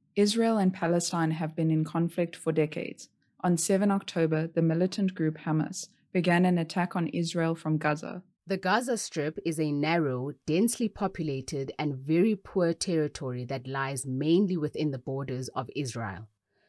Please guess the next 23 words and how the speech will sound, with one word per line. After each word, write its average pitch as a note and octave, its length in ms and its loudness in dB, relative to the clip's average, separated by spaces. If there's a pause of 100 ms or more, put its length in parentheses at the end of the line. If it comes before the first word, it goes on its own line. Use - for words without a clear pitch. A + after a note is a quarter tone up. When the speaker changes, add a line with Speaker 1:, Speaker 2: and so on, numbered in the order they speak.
(140)
Speaker 2:
The E3 100 0
people A#3 320 2
who G3 80 2
live D#3+ 320 2
there C#3+ 260 0
are C#3+ 60 0
mainly D3 440 0
Palestinian. C3+ 960 -4 (440)
Gaza E3+ 420 0
has D#3 180 -6
been D3 160 -2
ruled D3 340 -4
by A#2+ 140 -4
Hamas B2 640 -4
since - 340 -6
two D#3+ 180 -4
thousand C3 380 -6
and G#2+ 100 -6
seven. G#2+ 440 -12 (200)
Speaker 1:
Israel A#3 460 2
responded F#3 560 2
with E3+ 180 0
its E3 160 -6